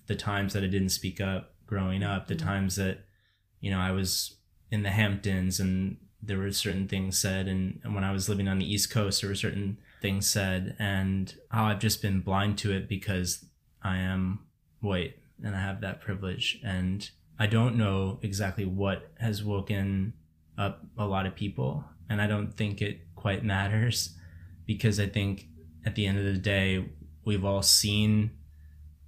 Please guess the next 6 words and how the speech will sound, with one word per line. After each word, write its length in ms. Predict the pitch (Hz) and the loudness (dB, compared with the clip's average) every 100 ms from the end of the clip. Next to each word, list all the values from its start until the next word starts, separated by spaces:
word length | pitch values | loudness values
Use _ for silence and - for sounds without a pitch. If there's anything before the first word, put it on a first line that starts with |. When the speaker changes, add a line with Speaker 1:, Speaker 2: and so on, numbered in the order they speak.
| - | -4
Speaker 1:
something 340 | - 101 101 | 0 2 2
that 120 | 101 | 0
we 80 | 92 | -2
can't 240 | - 110 101 | -2 0 2
unsee. 580 | 101 110 - 95 131 156 - - - - - - - | 2 4 2 0 0 -4 -8 -20 -20 -20 -20 -20 -6
And 580 | 104 101 101 98 98 - | -2 0 2 2 0 0